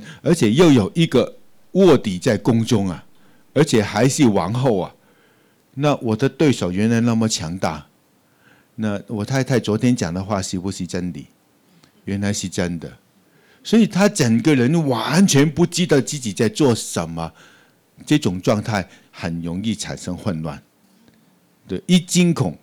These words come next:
什么反应都反应不过来，这是第二个部分。神让以西帖成长，神让哈曼混乱。那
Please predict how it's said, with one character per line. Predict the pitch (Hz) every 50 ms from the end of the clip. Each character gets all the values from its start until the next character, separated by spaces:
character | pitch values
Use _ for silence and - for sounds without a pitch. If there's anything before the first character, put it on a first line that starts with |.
| _ _ _
什 | - - - - 98
么 | 92 113 127
反 | 123 - 80 76 85 95
应 | 98 95
都 | 90 - 117 110
反 | 104 - - - 80 78 78
应 | 90 95 92
不 | 87 107 101
过 | - 107 92
来， | 82 76 71 78 _ _ - - _ -
这 | - 143
是 | 135 135 110
第 | - _ - 127 123 -
二 | - 120 98
个 | 85 - 90
部 | 80 - 107 95
分。 | - - 90 80 - _ _ _ _ _ - - _
神 | - - 113 107 117
让 | 135 147 127 107 90 - _ _ _ _ -
以 | 104 98
西 | 92 - 131 127
帖 | 127 127 120 117
成 | - - - 85 90
长， | 98 - - - - _ _ _ _ _ _
神 | _ - - 110 107 123
让 | 139 143 123 101 85 - _ _ _ _ _ _
哈 | - - - 123 120
曼 | 123 123 117 98 73 - _
混 | - - - - 147 123 104 95
乱。 | 107 117 104 92 - - - - - - _ _ -
那 | 147 165 160